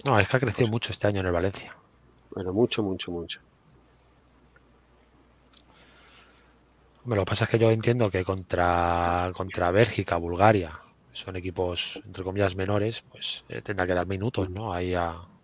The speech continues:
Speaker 1: a todos los jugadores, intentar dar,
Speaker 2: Sí.
Speaker 1: repartir el máximo
Speaker 2: Eh,
Speaker 1: minuto posible.
Speaker 2: sí. Es que al final, eh, los primeros cuatro partidos que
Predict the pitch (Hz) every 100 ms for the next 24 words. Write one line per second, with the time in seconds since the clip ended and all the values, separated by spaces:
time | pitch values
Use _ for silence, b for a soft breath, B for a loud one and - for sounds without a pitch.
0 | _ _ _ _ _ _ - - - 98
1 | - 92 92 117 82 - 92 87 92 95
2 | 95 98 98 95 90 98 101 107 107 107
3 | 98 98 101 95 - 127 113 113 - _
4 | _ _ _ - _ - - _ - 107
5 | - 110 104 110 110 110 113 127 123 104
6 | - - B B B - 101 95 - 98
7 | 104 - 104 104 101 92 117 113 117 98